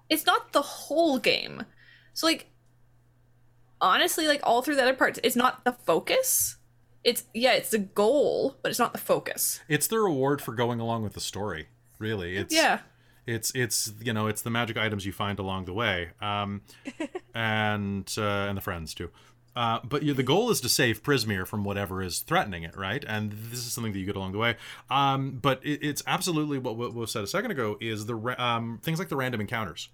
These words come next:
Speaker 2: are fantastic. So there are eight random encounters in Hither. They are the abandoned raft, where you find an abandoned raft. That's literally it.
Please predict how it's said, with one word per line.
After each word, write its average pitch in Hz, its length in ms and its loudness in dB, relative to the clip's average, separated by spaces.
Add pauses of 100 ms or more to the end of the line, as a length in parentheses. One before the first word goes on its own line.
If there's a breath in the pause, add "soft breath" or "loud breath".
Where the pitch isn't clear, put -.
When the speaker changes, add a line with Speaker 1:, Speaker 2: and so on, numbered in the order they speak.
(120)
Speaker 2:
are 104 80 -6
fantastic. 107 420 -6
So 127 160 0
there 127 240 4
are 123 220 2
eight 175 220 2
random 185 280 -2
encounters 123 460 -2
in 117 160 -6
Hither. 185 400 -4 (280 loud breath)
They 135 220 0
are 131 300 -2
the 113 100 -2
abandoned 180 400 0
raft, 185 460 2
where 110 100 -4
you 104 100 -4
find 107 200 -4
an 113 80 -4
abandoned 127 260 -2
raft. 139 300 -2
That's 87 220 -10
literally 92 300 -6
it. 117 140 -4